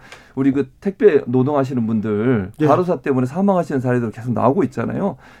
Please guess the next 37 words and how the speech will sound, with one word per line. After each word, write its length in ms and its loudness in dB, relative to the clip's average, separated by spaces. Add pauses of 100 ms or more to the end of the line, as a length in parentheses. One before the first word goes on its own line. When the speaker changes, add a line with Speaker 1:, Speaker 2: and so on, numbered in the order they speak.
Speaker 1:
이런 200 6
걸 120 4
막기 400 -4
위해서 200 -4
우리가 260 0
이런 180 2
제도를 280 0
만든 320 -2
건데 440 2 (280)
이 160 -2
제도에 380 -2
문제점이 520 0
있다면 440 0
이렇게 400 4
좀 160 2
시정해 300 -4
봅시다. 260 -2
이렇게 300 2
얘기했다면 540 2
어느 120 4
정도 140 2
설득력이 420 -4
있을 220 -8
텐데 400 -4 (120)
Speaker 2:
네. 160 -2
Speaker 1:
철폐란 480 2
말이 200 0
들어가면서 720 -2
물론 180 2
나중에 300 2
해명을 260 -2
했습니다만 600 0 (260)
상당히 340 -2
큰 180 -6
논란이 280 -2
되고 220 -4
있죠. 280 -12